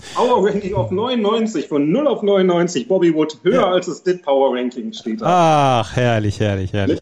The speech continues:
Speaker 1: Mit einer Power von einem Tor in zweiundzwanzig Spielen.
Speaker 2: In neunzehn Monaten oder so, ne? Hat er zum ersten
Speaker 1: Ja.
Speaker 2: Mal getroffen. Irgendwie
Speaker 1: Also
Speaker 2: sowas.
Speaker 1: der würde wahrscheinlich den Schalkern ganz gut tun.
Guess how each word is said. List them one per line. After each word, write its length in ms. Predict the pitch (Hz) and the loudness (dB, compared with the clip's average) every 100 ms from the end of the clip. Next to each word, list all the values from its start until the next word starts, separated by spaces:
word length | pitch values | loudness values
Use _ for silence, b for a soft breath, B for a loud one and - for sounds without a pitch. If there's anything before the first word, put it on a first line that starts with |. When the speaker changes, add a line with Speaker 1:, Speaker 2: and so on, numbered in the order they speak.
| - | -4
Speaker 1:
Mit 80 | 151 | -2
einer 100 | 165 | -2
Power 320 | - 165 175 | 0 0 0
von 140 | 170 160 | 0 -2
einem 280 | 151 202 196 | 2 2 0
Tor 320 | 175 175 175 190 | 0 0 0 0
in 400 | 170 170 170 175 _ _ | 0 2 -2 -4 _ _
zweiundzwanzig 760 | - 147 175 170 170 156 143 - | -6 -2 0 0 -2 -4 -6 -10
Spielen. 480 | - 165 101 95 - B B B B | -4 -2 -2 -4 -16 B B B B
Speaker 2:
In 180 | 135 135 | 0 2
neunzehn 380 | 139 202 - 156 | 2 2 2 2
Monaten 420 | 160 202 117 107 | 4 2 0 0
oder 160 | 104 98 | 0 2
so, 140 | 101 | 2
ne? 180 | 139 214 | 2 0
Hat 100 | 127 | 0
er 100 | 113 | 0
zum 140 | 107 120 | 0 0
ersten 220 | 113 135 | 2 2
Speaker 1:
Ja. 40 | 117 | 2
Speaker 2:
Mal 100 | 107 | 0
getroffen. 460 | 104 110 98 98 | 0 -2 -2 -4
Irgendwie 240 | 113 135 120 | 0 0 2
Speaker 1:
Also 100 | 120 | 2
Speaker 2:
sowas. 140 | 147 | 2
Speaker 1:
der 80 | 131 | 2
würde 340 | 160 196 220 | 2 2 0
wahrscheinlich 320 | 165 - 170 165 | -2 -8 -8 -8
den 100 | 180 | -8
Schalkern 380 | 180 220 220 160 | -6 -6 -4 -6
ganz 200 | 127 - | -6 -10
gut 200 | 123 127 | -12 -6
tun. 320 | 127 120 | -2 -2